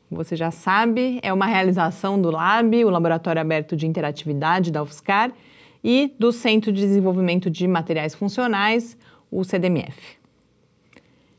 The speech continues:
Pra esse nosso último encontro com a cultura científica do ano, eu tenho, mais uma vez, companhia do professor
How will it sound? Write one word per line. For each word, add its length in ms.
Pra 140
esse 280
nosso 480
último 540
encontro 680
com 120
a 40
cultura 360
científica 560
do 120
ano, 440
eu 80
tenho, 520
mais 260
uma 140
vez, 260
companhia 540
do 100
professor 420